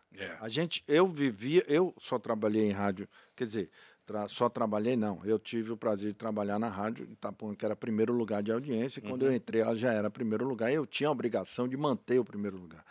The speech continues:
Speaker 2: Então aí, quando você fala de gravadora, a gente ficava observando as coisas. Uma coisa mais importante daquela época era a música exclusiva, porque só a rádio tinha, e aí eu corria
Speaker 1: Durante alguns
Speaker 2: atrás.
Speaker 1: dias aquela música era exclusiva.
Speaker 2: Exatamente.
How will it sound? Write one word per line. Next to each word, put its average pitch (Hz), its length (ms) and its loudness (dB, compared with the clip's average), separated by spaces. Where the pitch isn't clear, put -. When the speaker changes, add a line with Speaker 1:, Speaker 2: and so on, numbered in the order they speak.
Speaker 2:
Então 135 320 0
aí, 139 260 2
quando 123 280 -2
você 101 320 -6
fala 107 280 -2
de 107 80 -6
gravadora, 117 640 2
a 101 40 0
gente 113 260 -8
ficava 127 440 -4
observando 117 720 0
as 120 140 -2
coisas. 113 500 0
Uma 131 160 2
coisa 151 440 0
mais 190 420 4
importante 143 520 0
daquela 120 420 0
época 139 220 -2
era 156 80 0
a 143 60 0
música 165 440 2
exclusiva, 147 920 4
porque - 400 -6
só 220 320 6
a 220 100 10
rádio 175 400 8
tinha, 135 540 0
e 110 160 2
aí 131 160 8
eu 190 100 8
corria 156 320 0
Speaker 1:
Durante 180 240 10
alguns 180 260 8
Speaker 2:
atrás. 113 180 4
Speaker 1:
dias 180 260 12
aquela 170 300 8
música 165 300 6
era 160 60 12
exclusiva. 143 480 2
Speaker 2:
Exatamente. 127 720 2